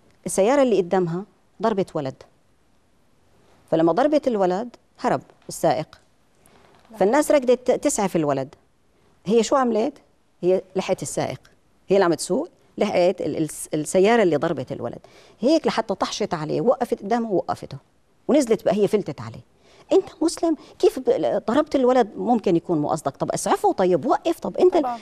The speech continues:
Speaker 1: هربان ليه؟ فالمفروض ان انت تكون، آه، صاحب اسعاف لهذا الولد.
Speaker 2: طبعًا.
Speaker 1: هي للاسف يعني بصراحه يعني القوانين الغلط بتخلي الناس يتصرفوا كمان غلط.
Speaker 2: مم.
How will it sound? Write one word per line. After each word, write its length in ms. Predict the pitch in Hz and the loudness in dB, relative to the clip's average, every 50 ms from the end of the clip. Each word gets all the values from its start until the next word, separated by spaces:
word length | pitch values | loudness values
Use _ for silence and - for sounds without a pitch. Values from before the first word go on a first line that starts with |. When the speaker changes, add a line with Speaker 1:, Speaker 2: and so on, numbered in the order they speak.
| 233 - - - | -14 -16 -8 -4
Speaker 1:
هربان 360 | 175 262 277 262 415 427 359 | -2 0 2 4 6 6 6
ليه؟ 300 | 330 359 392 370 320 240 - - _ _ _ _ _ _ _ - | 6 6 4 2 0 -2 -6 -10 _ _ _ _ _ _ _ -2
فالمفروض 480 | 143 160 160 180 - - - 311 269 | 0 2 4 2 2 2 2 2 4
ان 100 | 277 262 | 4 2
انت 220 | 262 277 285 277 - | 4 2 2 2 2
تكون، 560 | 226 214 - - - 302 302 302 294 302 320 311 - _ - | 0 0 -2 -2 2 4 6 6 6 4 2 -2 -6 _ -12
آه، 260 | - - 120 139 156 - | -6 -4 -2 0 0 0
صاحب 440 | - - 277 254 - - 220 175 | 0 0 -2 -2 0 -2 -4 -2
اسعاف 400 | 185 - 180 - 214 254 330 - | -2 -4 -4 -2 -2 -4 -2 -2
لهذا 260 | 311 285 285 285 247 247 | -2 -2 -2 0 0 0
الولد. 300 | 294 339 370 349 311 285 - - _ _ - | 0 0 -2 -2 -2 -4 -6 -12 _ _ -18
Speaker 2:
طبعًا. 260 | - 262 247 240 233 233 - - - _ _ - | -16 -16 -16 -16 -18 -20 -20 -20 -20 _ _ -2
Speaker 1:
هي 220 | - 349 339 269 | 0 2 4 4
للاسف 380 | 214 - - 226 - 196 - - | 4 2 2 0 -4 -4 -4 -4
يعني 160 | 160 143 156 | -4 -6 -6
بصراحه 560 | 151 - 156 165 175 - - 156 151 147 - - | -4 -4 -4 -4 -4 -4 -2 -2 -2 -2 -2 -4
يعني 260 | - 135 131 143 147 | -6 -8 -8 -8 -8
القوانين 680 | 139 131 - 165 156 151 147 151 170 202 196 175 156 - | -10 -6 -4 -2 0 0 2 2 2 2 2 0 -2 -4
الغلط 560 | 147 139 135 - - 170 175 147 131 - - _ _ - | -8 -10 -10 -8 -6 -4 -4 -4 -6 -8 -18 _ _ -16
بتخلي 300 | - - - 254 262 214 | -14 -6 -6 -4 -2 -2
الناس 260 | 170 151 143 139 - | -4 -4 -4 -6 -10
يتصرفوا 420 | - - - - 170 160 139 - 151 | -14 -16 -14 -14 -12 -12 -12 -14 -12
كمان 260 | - 139 139 151 147 - - | -8 -8 -6 -6 -8 -8 -10
غلط. 300 | 101 - - _ - _ _ _ _ _ _ _ - | -12 -12 -14 _ -20 _ _ _ _ _ _ _ -20
Speaker 2:
مم. 80 | 262 | -18